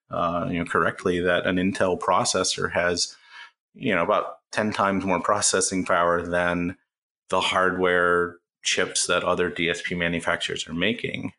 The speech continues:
Uh, and they also recognize that it's better to start transitioning into being a software company than it is to continue making hardware. So what they basically offer now is they have a D S P product, but it's just a Linux build.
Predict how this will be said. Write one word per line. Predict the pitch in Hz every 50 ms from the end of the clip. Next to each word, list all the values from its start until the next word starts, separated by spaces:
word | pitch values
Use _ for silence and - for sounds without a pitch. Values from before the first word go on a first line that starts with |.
| _ _ _ _
Uh, | 90 90 87 82 80
and | 92 95 95
they | 95 95
also | 101 113 127 127 - 110 92
recognize | 92 90 87 - 98 90 90 87 82 85 82 85 90 - -
that | - 85 85 87 82 - - - - - - - - - _ _ _ _ _
it's | 95 92 90 90 - - - 90 - _ _ _ _ _
better | 101 101 104 107 107 104 104
to | - - - 92 90
start | - - - 92 87 -
transitioning | - 101 92 92 92 92 90 - - 92 90 90
into | 87 87 87 87
being | 85 90 87 87 85
a | 82 82
software | - - - 92 101 117 120 - - 98 90
company | 87 - 90 85 82 - 87 85 85 87 87 87 87
than | 90 87 85
it | 85 82
is | 85 87 87 -
to | - 87
continue | - 90 82 - - 82 85 85
making | 82 78 76 - 82 80
hardware. | - 120 123 120 - - - - - _ - - - - _
So | - - 104
what | 92 95 95 95
they | 98 101 127
basically | 139 127 117 - - - - - 98 90 90
offer | 82 82 85 - - 80
now | 82 90 117 139 127 98 92 87 85
is | 90 92 90
they | 92 92
have | 92 98 92 95
a | 85
D | 80 - 85 82 87
S | 82 - -
P | - - 90
product, | - - - 95 123 120 104 - - - - _
but | - 98
it's | 107 104 - -
just | - - - -
a | 104
Linux | 87 92 101 113 104 - - - -
build. | 92 - -